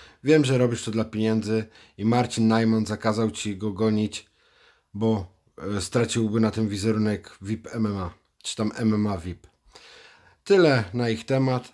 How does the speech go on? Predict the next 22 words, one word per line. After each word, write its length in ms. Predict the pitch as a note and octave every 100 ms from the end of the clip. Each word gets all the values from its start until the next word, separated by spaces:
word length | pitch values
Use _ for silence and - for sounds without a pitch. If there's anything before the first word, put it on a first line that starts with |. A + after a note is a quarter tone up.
| -
a 100 | A2
teraz 320 | C#3 B2+ A2+
zapraszam 540 | A2+ A2+ B2 B2 A#2+
was 420 | G#2+ A2+ A2+ - - - _ -
na 440 | A2 A2 A2 G#2 - -
jutrzejszy 640 | A#2 A#2 - B2 - A2
live, 480 | A2 A#2+ A#2+ - - B1 D#2+ G2+
e, 40 | G#2
na 120 | A2
kanale 640 | A2+ A2 A2 A2 G#2 F#2+ - - - _
Człowiek 400 | - B2+ A2 F#2+
Maska, 640 | A#2 B2 B2 - A#2 A2 G#2+
czyli 420 | - A2+ G#2+ F#2+ - _ _ _ _ _ _ _ _ _ _ _
Atak 360 | C3 B2+ A#2+ G2+
Wyjaśniaczy, 800 | A#2 A2+ - A#2+ A2+ A#2 A2 G2+ -
część 260 | A#2 G#2+
druga. 460 | F#2+ G#2 F2 E2 - _ _
Tyle 180 | F#3 F3
na 120 | D3+
dziś 180 | A#2 B2
ode 180 | A2+ A#2+
mnie. 340 | A#2 A2+